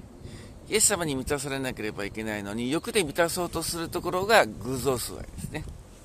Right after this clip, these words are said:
偶像崇拝。えー、もう一度言います。多くの人は、肉で満た-、満たされよう。欲で満たされよ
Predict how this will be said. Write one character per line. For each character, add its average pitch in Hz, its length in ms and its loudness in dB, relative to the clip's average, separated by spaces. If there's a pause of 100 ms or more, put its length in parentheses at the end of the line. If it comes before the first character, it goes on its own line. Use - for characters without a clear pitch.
(840)
偶 120 140 -4
像 101 200 -4
崇 - 140 -10
拝。 69 100 -14 (1400)
え 65 240 -12 (680)
ー、 - 20 -6
も 151 60 2
う 165 40 6
一 160 100 -4
度 151 60 0
言 139 100 2
い - 20 -4
ま 117 120 -2
す。 - 240 -12 (180)
多 208 100 4
く 165 100 -6
の 151 100 -2
人 131 200 -6
は、 156 260 6 (880)
肉 165 240 -4
で 220 120 4
満 139 120 -4
た-、 135 180 2 (140)
満 117 80 -10
た 143 120 -4
さ 131 140 -6
れ 123 100 -4
よ 113 240 -2 (220)
う。 131 40 -6
欲 156 160 -4
で 196 80 -2
満 151 120 -2
た 131 140 0
さ 127 160 -4
れ 117 100 -4
よ 104 260 -2